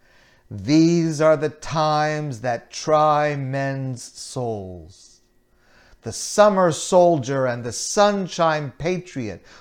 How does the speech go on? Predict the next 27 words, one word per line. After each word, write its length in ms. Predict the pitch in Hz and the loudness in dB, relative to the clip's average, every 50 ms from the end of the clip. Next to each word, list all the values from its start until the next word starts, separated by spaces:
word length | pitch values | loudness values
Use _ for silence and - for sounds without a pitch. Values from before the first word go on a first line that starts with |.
| _ - | _ -6
will, 480 | 127 135 180 196 190 185 185 180 - - | -2 2 4 6 6 6 4 2 2 0
in 360 | 160 156 156 151 147 147 139 | -2 -2 0 -2 -2 -2 -2
this 280 | 127 175 214 202 - - | 0 2 2 0 0 -4
crisis, 640 | - - - 190 196 185 165 - - 180 156 - - - - _ _ | -8 -4 -2 0 0 0 -2 -2 -4 -4 -6 -6 -10 -16 -20 _ _
shrink 640 | - - - - - - 254 269 269 254 254 - - | -10 -8 -6 -4 -2 0 2 2 2 0 -4 -10 -12
from 320 | - - 156 147 143 127 | -6 -4 -2 -2 -2 -4
the 100 | 127 123 | -6 -8
service 580 | - - - 165 151 143 135 123 123 107 - - | -8 -8 -4 -4 -2 -2 -2 -4 -6 -8 -8 -8
of 160 | 120 104 107 | -8 -8 -8
their 200 | 120 117 110 104 | -6 -8 -8 -8
country. 640 | _ - - 131 117 104 - - - 80 76 80 _ _ _ _ _ _ _ _ _ _ _ _ _ _ _ _ _ _ _ _ - | _ -8 -8 -8 -8 -8 -12 -16 -18 -18 -18 -20 _ _ _ _ _ _ _ _ _ _ _ _ _ _ _ _ _ _ _ _ -18
But 140 | - - | -18 -18
he 380 | - - - 143 160 180 196 190 | -18 -12 -8 -6 -4 -2 -2 -2
that 240 | 170 190 185 185 - | -2 -4 -4 -6 -8
stands 580 | - - - 180 175 180 180 185 185 170 147 | -16 -10 -4 -2 0 0 0 0 -2 -4 -4
by 300 | 143 - 160 160 156 160 | -2 0 2 2 2 2
it 260 | 160 156 156 156 - 123 | 2 0 0 -2 -4 -6
now 560 | 123 131 135 123 107 92 82 71 - 95 - _ _ _ _ _ _ _ _ _ _ _ _ _ _ _ _ | -6 -6 -6 -6 -6 -8 -12 -14 -18 -20 -20 _ _ _ _ _ _ _ _ _ _ _ _ _ _ _ _
deserves 720 | - 110 104 95 95 123 143 151 160 165 165 151 131 113 | -12 -10 -10 -8 -6 -4 -2 0 2 2 0 0 -4 -4
the 140 | 120 131 127 | -4 -4 -4
love 640 | 127 123 131 151 160 165 170 170 170 170 151 160 - - - | -2 0 2 4 6 6 6 6 6 4 2 -2 -10 -12 -12
and 220 | 120 113 110 98 | -12 -12 -12 -14
thanks 560 | - - - 151 151 156 160 160 156 151 - - _ | -12 -8 -6 -4 -4 -4 -6 -8 -10 -12 -16 -16 _
of 240 | - 117 113 101 95 | -10 -10 -10 -10 -10
man 640 | 104 107 113 127 135 135 135 135 131 131 131 135 135 - _ _ | -12 -10 -6 -4 -2 -2 -2 -2 -2 -4 -6 -8 -10 -12 _ _
and 540 | - 110 110 113 117 117 117 120 113 107 - - | -14 -12 -10 -10 -10 -10 -12 -14 -16 -18 -20 -18
woman." 420 | - 92 101 107 98 85 78 82 | -16 -14 -12 -12 -14 -14 -18 -20